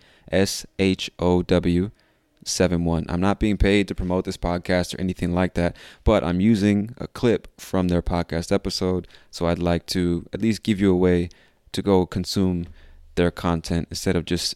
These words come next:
stealing it and using it for my own purposes. All right, that's all it is. So, uh, if you wanna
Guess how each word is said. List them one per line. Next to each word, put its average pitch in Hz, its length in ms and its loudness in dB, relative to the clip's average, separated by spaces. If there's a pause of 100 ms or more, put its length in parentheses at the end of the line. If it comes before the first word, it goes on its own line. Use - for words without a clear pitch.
(140)
stealing 107 440 4
it - 120 -2
and 98 140 -4
using 90 300 -2
it 85 100 -8
for - 140 -10
my 73 180 -8
own 73 240 -8
purposes. - 560 -4
All 90 120 -2
right, 90 200 -2
that's 98 200 -4
all 62 140 -2
it - 120 -8
is. 57 180 -8 (180)
So, 104 260 4 (720)
uh, 92 240 4
if 87 120 -2
you 110 60 0
wanna 113 240 4